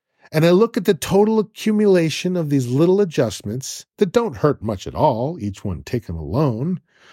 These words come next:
but together add up to real progress, each small victory contributing to the overall success. And as a result,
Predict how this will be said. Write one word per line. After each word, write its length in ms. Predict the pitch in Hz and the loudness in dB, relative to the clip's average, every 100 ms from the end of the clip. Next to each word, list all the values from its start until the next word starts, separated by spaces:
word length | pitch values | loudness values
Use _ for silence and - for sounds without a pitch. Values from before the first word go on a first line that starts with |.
| - _ | -20 _
but 160 | - 135 | 0 2
together 500 | 165 147 233 226 202 | 2 4 4 4 4
add 260 | - 185 175 | 2 4 4
up 220 | 190 - | 4 0
to 140 | 190 | -2
real 200 | 180 233 | 0 0
progress, 960 | 233 - 214 226 135 - - - - - _ _ _ _ | 0 0 0 0 -2 -6 -12 -14 -14 -16 _ _ _ _
each 240 | - 185 - | -6 -4 -2
small 320 | 196 196 180 | 2 4 4
victory 480 | 175 202 - 95 90 | 2 0 -4 -4 -4
contributing 720 | - 120 - 170 143 107 92 | -4 -4 -2 2 2 0 -4
to 100 | - | -2
the 140 | 127 | 0
overall 500 | 131 151 156 165 156 | 0 0 0 0 -2
success. 760 | 110 - - - - - - _ _ _ _ _ _ _ _ _ | -4 -10 -14 -18 -20 -20 -20 _ _ _ _ _ _ _ _ _
And 100 | - | 2
as 200 | 135 135 | 4 4
a 40 | 135 | 4
result, 800 | 127 131 160 214 - - - | 4 4 2 -2 -10 -12 -14